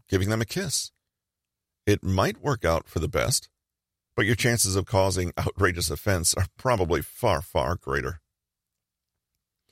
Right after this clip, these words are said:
What's more, this offense might be so great that you could permanently put off someone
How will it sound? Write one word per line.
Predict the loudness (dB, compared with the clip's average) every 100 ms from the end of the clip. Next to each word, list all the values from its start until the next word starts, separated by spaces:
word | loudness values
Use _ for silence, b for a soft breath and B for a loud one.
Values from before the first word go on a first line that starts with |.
| _
What's | 2 2 4
more, | 4 2 -2 _ _ 0
this | 4 4
offense | 2 0 2 0
might | 0 0 0 -4
be | -4
so | 0 2 2 0
great | 0 2 2 -2 _ _ _ _ 2
that | 4 2
you | -4 -2
could | -2 -2 -4 -6
permanently | -2 0 0 -2
put | 2 2
off | 4 0 0
someone | -2 0 0